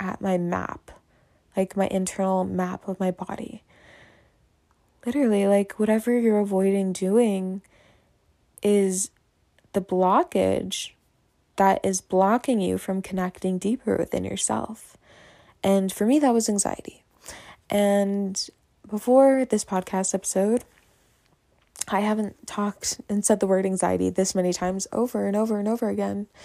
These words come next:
And for a long time, I wanted to convince myself that anxiety wasn't a word. I,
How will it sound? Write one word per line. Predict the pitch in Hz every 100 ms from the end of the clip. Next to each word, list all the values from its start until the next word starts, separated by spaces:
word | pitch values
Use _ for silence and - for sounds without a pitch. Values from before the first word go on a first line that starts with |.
| - - - - - _ _ -
And | 214 214 208 202
for | - 214
a | 208
long | 208 220
time, | - 196 196 214 233 - _ -
I | 202 202 202 202 202 202 _ _ _ _ _ _
wanted | 196 202 208 208 190
to | - - 202 202 196 _
convince | - 196 190 -
myself | 202 196 196 214
that | - -
anxiety | 196 190 220 233 226
wasn't | 202 202 196
a |
word. | 202 202
I, | 202